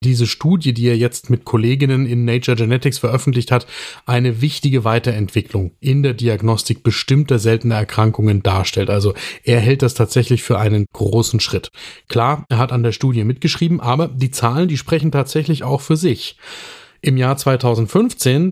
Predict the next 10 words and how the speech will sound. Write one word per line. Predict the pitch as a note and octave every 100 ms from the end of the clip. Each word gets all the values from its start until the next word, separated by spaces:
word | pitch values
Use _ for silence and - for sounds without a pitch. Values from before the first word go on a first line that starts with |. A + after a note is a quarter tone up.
| -
da | B2
gab | A#2 B2+ C3+
es | D3 C#3 -
eine | A#2+ A#2+ A#2+ A#2+ A2 G#2
künstliche | - D#3 - C#3 A#2+
Intelligenz | A#2+ A2+ A2 - A#2 E3 E3 -
für | - B2+
ungefähr | B2+ C3 B2 A#2+ A#2+
fünfzig | - C#3 C#3 - -
Erkrankungen. | G#2 F#2+ - F#2+ - E2+ G#1+ -